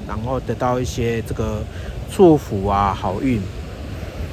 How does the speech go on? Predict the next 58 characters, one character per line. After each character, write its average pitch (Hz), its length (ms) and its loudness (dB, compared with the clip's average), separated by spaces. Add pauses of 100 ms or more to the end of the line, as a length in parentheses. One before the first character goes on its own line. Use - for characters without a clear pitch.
(540)
哦， 123 140 2
那 175 160 6
因 202 100 6
为 214 60 6
我 160 120 6
就 185 140 6
是 190 60 2
买 147 180 4
Apple 160 240 6
Watch 156 380 4
嘛， 92 160 -8 (1400)
所 175 120 4
以 165 40 10
我 139 80 6
觉 156 120 4
得 151 140 8
很 131 140 2
爽、 101 260 -2
很 101 140 -4
舒 131 240 -2
服。 - 160 -8 (1200)
然 139 100 6
后 160 100 8
我 139 60 6
就 151 140 0
这 151 100 6
样 147 160 6
子 123 140 -2
被 139 180 4
他， 131 480 6 (720)
因 185 80 4
为 - 0 -
我 165 60 6
身 175 160 4
上 180 120 6
有 160 60 6
两 135 160 2
三， 143 180 0 (100)
两， 123 180 0
两 117 160 -2
千 139 160 -2
多 131 100 2
块， 123 260 2 (680)
所 - 40 2
以 - 20 6
我 165 60 8
把 147 120 6
身 151 160 0
上 156 160 4
的 135 80 2
两 117 120 0
千 143 140 0
多 143 120 4
块 139 80 6
现 135 160 0
金 127 120 0
给 101 160 -2
他。 98 280 -2